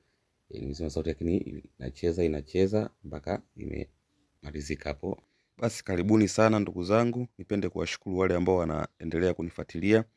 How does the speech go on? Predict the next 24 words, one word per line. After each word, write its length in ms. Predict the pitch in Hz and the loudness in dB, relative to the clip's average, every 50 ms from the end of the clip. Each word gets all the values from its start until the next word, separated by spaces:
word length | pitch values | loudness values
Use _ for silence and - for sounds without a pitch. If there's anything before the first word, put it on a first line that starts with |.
| _ _ _ - - - - _ _ _ - | _ _ _ -20 -20 -20 -20 _ _ _ -14
lakini 320 | - 87 - 101 98 90 | -14 -6 0 0 0 0
pia 400 | - - 104 98 90 92 107 202 240 | 2 2 4 4 6 4 4 0 -4
nipende 400 | - - 92 - 95 92 90 87 | -8 -10 -4 -2 -2 0 0 -2
kuwapa 320 | - _ 87 87 - 87 | -4 _ -4 -4 -2 -4
fursa 340 | 82 - - 87 85 - - | -8 -6 -10 -10 -6 -8 -8
pia 280 | - - 90 87 85 82 | -6 -2 0 2 4 4
wale 200 | 87 87 85 82 | 4 4 4 4
wageni 420 | 80 78 90 95 101 101 98 90 | 2 2 4 4 4 6 4 4
ambao 320 | 87 85 80 87 87 85 | 0 0 0 0 0 0
bado 240 | 82 80 82 80 85 | 0 -4 -4 -4 -6
hawaja-, 340 | 82 80 82 82 80 82 - | -8 -8 -8 -8 -6 -6 -6
walikuwa 260 | - - - - 92 87 | -6 -8 -4 -2 -2 -2
hawajatembelea 440 | 80 80 - 82 80 80 82 87 | -2 -2 -6 -8 -8 -4 -2 -2
hii 80 | 87 87 | -2 -2
channel, 440 | - - 87 87 87 85 82 90 104 - _ _ _ - - - _ _ _ _ _ _ _ _ | -2 -2 -2 0 2 0 0 -2 -4 -6 _ _ _ -20 -20 -20 _ _ _ _ _ _ _ _
waweze 280 | - 85 92 98 101 92 | 0 2 2 2 2 -2
kutembelea 600 | - _ 82 - - - - 90 82 85 90 92 | -4 _ -8 -8 -8 -8 -6 -4 0 2 2 2
hii 80 | 92 | 2
channel, 440 | 90 - 98 95 92 90 87 90 - - | 2 2 2 2 2 2 0 0 -2 -4
lakini 480 | 80 85 - - 92 90 92 104 101 - _ _ _ _ _ | -4 -6 -4 -2 -2 0 0 0 -2 -4 _ _ _ _ _
niwakaribishe 600 | 82 82 82 - - 80 80 82 87 - - 92 | -6 -6 -6 -4 -6 -6 -2 -2 -4 0 0 -2
pia 260 | - - 90 90 85 | -2 0 0 0 2
muweze 320 | 78 82 90 92 87 87 82 | 2 2 0 0 0 -2 -6
kusubscribe, 840 | - - - - 87 80 80 80 - - _ _ 101 104 110 104 | -6 -12 -12 -8 -8 -6 -6 -8 -10 -12 _ _ 2 4 4 2